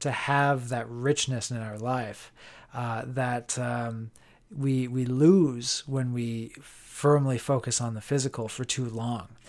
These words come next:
And so you could be getting signals from your higher self or elsewhere to recharge, right? To take that time to spiritually recharge. So, um, that's another possibility. Ultimately, there are many different reasons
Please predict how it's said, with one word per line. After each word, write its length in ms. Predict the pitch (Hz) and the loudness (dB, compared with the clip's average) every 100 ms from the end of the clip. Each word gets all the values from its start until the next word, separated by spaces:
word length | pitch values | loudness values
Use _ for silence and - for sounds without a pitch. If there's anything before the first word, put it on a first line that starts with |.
| - - - | -20 -20 -6
And 160 | 156 143 | -2 4
so 100 | 156 | 6
you 200 | 160 170 | 6 2
could 300 | - 226 202 | 2 2 4
be 100 | 175 | 2
getting 300 | 147 143 131 | 4 4 2
signals 420 | - 143 143 127 | 0 0 0 -2
from 140 | 135 | -2
your 120 | 127 117 | -4 -2
higher 300 | 127 127 117 | 0 0 0
self 380 | - 110 110 | -2 -4 -4
or 80 | 123 | -6
elsewhere 520 | 117 127 - 123 113 - - - - | -4 -2 -2 -2 -4 -6 -16 -14 -4
to 340 | 156 156 147 - - 147 | 4 6 4 0 -12 0
recharge, 840 | 156 147 - 135 117 - - - _ | 2 4 2 0 0 -6 -14 -16 _
right? 260 | 127 120 120 | -4 -4 -4
To 120 | - | -4
take 360 | 131 - 151 147 | -4 2 2 4
that 220 | 147 127 | 2 2
time 340 | 117 127 123 117 | -2 -2 -2 -4
to 120 | 127 | -4
spiritually 680 | - - 131 123 - 123 | -4 -2 -2 0 -2 -4
recharge. 800 | 107 110 104 - 110 95 - - - - - - - - | -6 -8 -8 -6 -6 -8 -12 -16 -16 -20 -20 -20 -18 -4
So, 580 | - 147 143 143 139 | 2 4 6 4 4
um, 360 | 143 139 135 123 - | 2 2 -2 -6 -2
that's 240 | 180 185 165 | 0 0 0
another 220 | 147 135 | 0 0
possibility. 840 | - 110 - 117 92 87 - - - - - - - | -2 -6 -6 -10 -10 -10 -14 -18 -20 -20 -18 -12 0
Ultimately, 800 | 170 185 180 180 165 156 156 151 131 | 2 4 6 6 4 4 4 0 0
there 200 | 143 135 | 4 4
are 60 | |
many 520 | 131 135 151 165 180 165 | 4 2 4 6 6 6
different 360 | 147 - 135 | 4 2 -4
reasons 680 | 135 135 123 135 135 127 | 0 0 0 -2 -2 -4